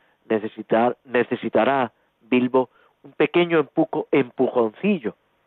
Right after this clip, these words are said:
porque casi sin advertirlo se vuelve a meter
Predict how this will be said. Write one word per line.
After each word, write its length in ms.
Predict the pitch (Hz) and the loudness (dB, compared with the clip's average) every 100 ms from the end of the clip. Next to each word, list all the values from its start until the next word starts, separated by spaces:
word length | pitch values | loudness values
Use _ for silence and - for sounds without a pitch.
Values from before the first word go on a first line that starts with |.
| _ _ _ _ _ _ | _ _ _ _ _ _
porque 460 | 113 - 123 101 - _ _ _ _ _ | -4 0 0 0 -2 _ _ _ _ _
casi 320 | 151 151 180 | -4 0 -2
sin 220 | - 165 | -2 0
advertirlo 920 | 143 139 - 131 127 208 233 220 190 - _ _ - | 0 0 0 0 0 2 2 2 -2 -4 _ _ -6
se 60 | 135 | 0
vuelve 320 | 151 208 190 | 2 2 2
a 40 | |
meter 420 | 143 131 147 147 | 0 0 2 2